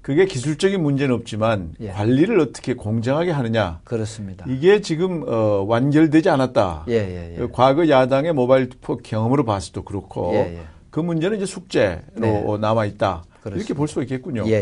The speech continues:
Speaker 2: 예.
Speaker 1: 그럼 새누리당에서는 그렇게까지 준비를 해서
Speaker 2: 네.
Speaker 1: 거의 뭐 이 당헌상으로 봐서는 준비가 된 상태로 볼 수 있는데 당규나
Speaker 2: 예, 예.
Speaker 1: 왜 안 했죠?
Speaker 2: 그 부분은 사실은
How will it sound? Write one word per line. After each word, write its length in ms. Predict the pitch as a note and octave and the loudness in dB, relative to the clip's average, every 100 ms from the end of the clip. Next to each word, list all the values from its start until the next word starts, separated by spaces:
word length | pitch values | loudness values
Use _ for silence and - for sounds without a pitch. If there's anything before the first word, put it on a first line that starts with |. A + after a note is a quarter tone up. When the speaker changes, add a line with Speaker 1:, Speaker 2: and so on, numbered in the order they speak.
| E2+ | -2
Speaker 2:
예. 60 | D#2 - - | -10 -16 -4
Speaker 1:
그럼 240 | - A3 | 0 2
새누리당에서는 1300 | D3+ F3+ A3 G#3+ G3 E3+ D#3 C3 C#3 C3+ E3+ D#3+ A#2 A2 | 2 0 2 6 6 6 2 2 0 2 0 0 -4 -4
그렇게까지 560 | C#3 F3 F#3+ F#3+ D#3 | -4 -2 0 2 2
준비를 680 | - C#3 C#3 C3 A2+ G2+ E2+ | -2 -4 -2 0 0 0 -2
해서 760 | B2+ C#3 - B2 F#2 G#2+ C#3+ A2 | -2 -2 -2 -2 0 0 -2 -4
Speaker 2:
네. 180 | F#2+ F2 - | -10 -12 -6
Speaker 1:
거의 420 | B2 C3+ F#3 F#3 | 2 6 6 4
뭐 540 | C#3 C#3 B2+ G2+ - - - _ | 2 2 2 0 -6 -20 -20 _
이 200 | B2+ A2 | -6 -6
당헌상으로 840 | A2 A#2 B2+ C#3+ D3 B2+ B2 B2 G#2 | -4 -2 0 0 -2 -2 0 0 0
봐서는 420 | G2+ G#2 A#2+ G2 | 0 -2 -4 -6
준비가 360 | - B2+ C3+ A2 | -6 -4 -2 -2
된 220 | G2 B2+ | -4 -6
상태로 380 | B2 B2+ B2+ G2+ | -6 -6 -6 -6
볼 100 | G2 | -8
수 120 | A2+ | -10
있는데 280 | G2 G2 F2 | -10 -10 -8
당규나 680 | F#2+ A2 G#2+ G2 F2+ C3 D3 | -6 -4 -4 -6 -6 -4 -4
Speaker 2:
예, 60 | |
예. 300 | G2+ F2 E2+ E2 - - | -4 -6 -12 -16 -20 -8
Speaker 1:
왜 120 | B2+ | 0
안 180 | G3+ F3 | 2 2
했죠? 360 | E3+ - E3+ - - - - - - - - - - - - - - | 0 -4 -4 -6 -20 -20 -20 -20 -20 -20 -20 -20 -20 -20 -20 -20 -20
Speaker 2:
그 240 | - A#2 | -8 -6
부분은 920 | G#2+ C3 C3+ C3 B2 A2 G#2 F#2+ G#2 - | -4 -2 -2 0 -2 -2 -4 -6 -10 -14
사실은 600 | - A2+ A2 A2 G2 | -12 -10 -8 -8 -8